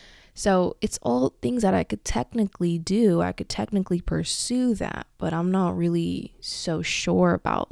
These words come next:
like, long-term wi-, like, no, like, long-term wise, I know for sure I'm not about <laughs> that. And the norm typically is that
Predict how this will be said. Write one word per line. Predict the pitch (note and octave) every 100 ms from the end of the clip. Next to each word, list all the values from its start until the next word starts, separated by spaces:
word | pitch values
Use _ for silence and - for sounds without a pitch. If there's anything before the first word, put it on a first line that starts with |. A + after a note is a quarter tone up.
| -
like, | - - - -
long-term | F3 E3+ E3+ E3+ F3+ F3+ F#3 E3
wi-, | - -
like, | A3 G#3
no, | F#3 D#3+
like, | - -
long-term | F3+ F3 F3 F3 F3+
wise, | E3 -
I | E3+
know | E3 E3 -
for | - -
sure | - -
I'm | -
not | - D#2 - -
about | - - - -
<laughs> |
that. | E3+ E3 - - - - - - _ _ -
And | - G3
the | F#3
norm | F3+ F#3 F#3+ F#3 F#3 - _
typically | - - F#3+ - F#3 F3 -
is | F3+ E3+ F3+ F3+
that | E3 D#3+ -